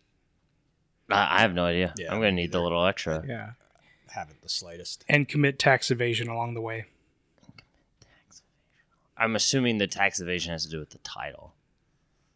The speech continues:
Speaker 1: Like, really gives it away.
Speaker 3: <sighs>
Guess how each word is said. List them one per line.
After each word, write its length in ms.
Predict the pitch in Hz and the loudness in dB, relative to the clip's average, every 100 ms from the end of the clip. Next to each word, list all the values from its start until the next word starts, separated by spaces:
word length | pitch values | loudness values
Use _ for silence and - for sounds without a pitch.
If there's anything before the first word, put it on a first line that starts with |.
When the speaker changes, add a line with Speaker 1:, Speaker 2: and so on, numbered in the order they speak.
| _ _ _ _ - | _ _ _ _ -20
Speaker 1:
Like, 100 | - _ - 69 80 | -20 _ -20 -20 -8
really 280 | 92 85 | -6 -6
gives 240 | 80 80 76 | -6 -10 -8
it 120 | 78 | -10
away. 260 | 65 69 50 _ _ | -6 -8 -8 _ _
Speaker 3:
<sighs> 100 | - | -18